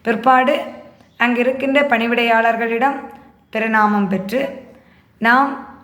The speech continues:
ஐயாவிற்கு தர்ம காரியங்களுக்கு ஏதாவது கொடுத்திருந்தால், அதற்கான இனிமத்தையும் பெற்றுக்கொண்டு அங்கே திரும்பி வர வேண்டும். பதியில் இருக்கின்ற அந்த நேரத்தில் வேறு எந்த சிந்தனையும் இல்லாமல்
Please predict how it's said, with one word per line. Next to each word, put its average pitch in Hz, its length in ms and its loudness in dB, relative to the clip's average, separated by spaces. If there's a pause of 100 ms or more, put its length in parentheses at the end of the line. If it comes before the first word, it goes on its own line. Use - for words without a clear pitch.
(120)
ஐயாவிற்கு 254 640 2
தர்ம 226 300 -2
காரியங்களுக்கு 254 760 -2
ஏதாவது 240 480 2
கொடுத்திருந்தால், 208 680 0 (460)
அதற்கான 214 560 0
இனிமத்தையும் 226 640 -2
பெற்றுக்கொண்டு 226 760 0 (560)
அங்கே 202 680 -2
திரும்பி 208 240 0
வர 202 180 4
வேண்டும். 247 500 0 (380)
பதியில் 285 380 2
இருக்கின்ற 254 400 2
அந்த 220 160 0
நேரத்தில் 247 460 -2
வேறு 247 280 0
எந்த 302 360 0
சிந்தனையும் 240 880 -2
இல்லாமல் 233 640 0